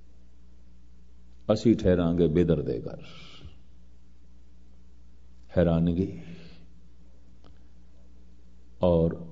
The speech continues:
ਸਵਾਗਤ ਲਈ ਦੁਰਯੋਧਨ ਖੜਾ ਰਿਹਾ, ਉਡੀਕਦਾ ਰਿਹਾ ਬੂਹੇ ਤੇ, ਮਹਿਲਾਂ ਦੇ ਬੂਹੇ ਤੇ। ਨਹੀਂ ਪਹੁੰਚੇ। ਤੇ ਕੰਨਾਂ ਦੇ ਜਦ ਖਬਰ ਪਹੁੰਚੀ ਤੇ ਬਿਦਰ ਦੇ ਘਰ ਚਲੇ ਗਏ ਤੇ ਫੈਸਲਾ ਕੀਤਾ, ਰਾਤ ਵੀ ਉੱਥੇ ਹੀ ਕੱਟਣੀ ਹੈ।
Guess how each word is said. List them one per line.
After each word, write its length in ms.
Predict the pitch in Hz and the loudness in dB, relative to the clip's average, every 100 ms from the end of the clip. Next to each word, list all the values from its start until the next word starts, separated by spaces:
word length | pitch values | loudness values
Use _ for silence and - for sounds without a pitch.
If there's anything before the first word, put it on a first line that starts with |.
| - | -12
ਸਵਾਗਤ 600 | - - 104 95 98 110 | -12 4 10 12 12 10
ਲਈ 220 | 98 82 85 | 10 10 10
ਦੁਰਯੋਧਨ 560 | 87 90 95 95 92 | 10 12 12 12 8
ਖੜਾ 400 | 85 - 104 113 | 6 8 12 12
ਰਿਹਾ, 240 | 87 82 78 | 12 8 6
ਉਡੀਕਦਾ 680 | - 87 98 110 110 104 | 4 8 10 10 10 10
ਰਿਹਾ 340 | 78 78 90 101 - - | 10 6 2 -4 -10 -6
ਬੂਹੇ 340 | 90 98 98 78 | 4 8 8 6
ਤੇ, 260 | - 87 85 | 2 -4 -2
ਮਹਿਲਾਂ 460 | 85 87 95 98 | 2 6 6 6
ਦੇ 140 | 92 92 | 6 6
ਬੂਹੇ 360 | 85 95 73 | 6 6 6
ਤੇ। 260 | 71 - - - - - - - - - - - - - - - - 92 | 2 -2 -8 -12 -14 -14 -16 -14 -14 -14 -14 -16 -14 -14 -14 -14 -6 4
ਨਹੀਂ 200 | 104 104 | 6 6
ਪਹੁੰਚੇ। 420 | 78 65 - - - - - - - - - - - - | 2 -2 -6 -10 -12 -14 -16 -16 -16 -16 -16 -14 -14 0
ਤੇ 80 | 92 | 2
ਕੰਨਾਂ 540 | - 104 104 117 123 | 6 10 12 12 12
ਦੇ 120 | 120 107 | 12 12
ਜਦ 360 | 87 92 80 | 10 6 4
ਖਬਰ 300 | - 104 131 | 8 10 12
ਪਹੁੰਚੀ 640 | 139 120 95 104 95 95 - - - - - - - - - - - - - - - - - - | 10 8 4 2 0 -2 -10 -12 -14 -16 -14 -14 -14 -14 -16 -16 -16 -16 -16 -16 -16 -16 -14 -2
ਤੇ 80 | |
ਬਿਦਰ 300 | 90 92 92 | 4 6 8
ਦੇ 200 | 113 120 | 10 10
ਘਰ 220 | 95 95 104 | 10 10 8
ਚਲੇ 360 | - 101 113 | 8 10 10
ਗਏ 200 | 104 98 | 12 8
ਤੇ 140 | 98 101 | 8 2
ਫੈਸਲਾ 480 | 98 95 107 110 | 4 2 6 6
ਕੀਤਾ, 400 | 113 107 101 92 | 6 4 4 6
ਰਾਤ 280 | 90 90 90 | 8 6 6
ਵੀ 120 | 113 | 8
ਉੱਥੇ 200 | 113 113 | 8 10
ਹੀ 80 | 120 | 8
ਕੱਟਣੀ 480 | 101 90 90 82 87 | 8 6 6 4 0
ਹੈ। 160 | 95 | -4